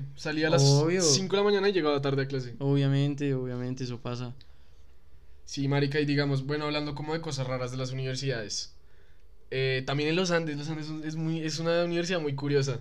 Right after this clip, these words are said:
Speaker 2: Exótica.
Speaker 1: Allá hay cuarto, hay, hay como un cuarto del silencio, hay un cuarto como para dormir, como para hacer un, como, no sé, yoga, weón, intro-, introspección y
Speaker 2: ¿En serio?
Speaker 1: espiritual, hay como un cuarto.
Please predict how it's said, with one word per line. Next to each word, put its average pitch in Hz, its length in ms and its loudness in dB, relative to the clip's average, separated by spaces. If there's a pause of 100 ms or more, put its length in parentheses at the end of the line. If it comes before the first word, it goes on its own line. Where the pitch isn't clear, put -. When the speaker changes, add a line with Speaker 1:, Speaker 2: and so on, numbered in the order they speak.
Speaker 2:
Exótica. 151 580 2 (560)
Speaker 1:
Allá 143 260 4
hay 151 100 4
cuarto, 147 420 0
hay, 160 160 4
hay 160 160 4
como 170 180 -2
un 180 100 -2
cuarto 151 320 2
del 143 100 2
silencio, 143 540 2
hay 139 160 0
un 139 80 2
cuarto 139 240 -2
como 143 180 -4
para 139 160 0
dormir, 139 460 0 (140)
como 131 220 -6
para 131 220 -2
hacer 127 240 -4
un, 127 80 -4
como, 131 260 -4
no 123 120 -4
sé, 127 260 -2
yoga, 120 420 -6
weón, 117 500 -8
intro-, 123 640 -6
introspección 123 720 -8
y 123 60 -8
Speaker 2:
¿En 131 180 -4
serio? 143 440 -8
Speaker 1:
espiritual, 131 540 -4
hay 143 160 -2
como 135 200 -4
un 135 120 -2
cuarto. 131 400 -6